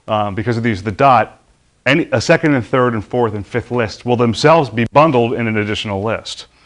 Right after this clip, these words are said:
So they actually are carried around via one argument called other lists. Okay? Does that make sense? I'm going to assume for simplicity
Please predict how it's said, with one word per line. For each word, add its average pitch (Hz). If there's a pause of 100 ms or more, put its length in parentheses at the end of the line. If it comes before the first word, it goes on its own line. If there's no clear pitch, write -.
(140)
So 117
they 110
actually 113
are 101
carried 120
around 110
via 107
one 113
argument 104
called 104
other 95
lists. - (480)
Okay? 90
Does -
that 101
make 95
sense? - (2000)
I'm 180
going 214
to 170
assume 175
for 147
simplicity 156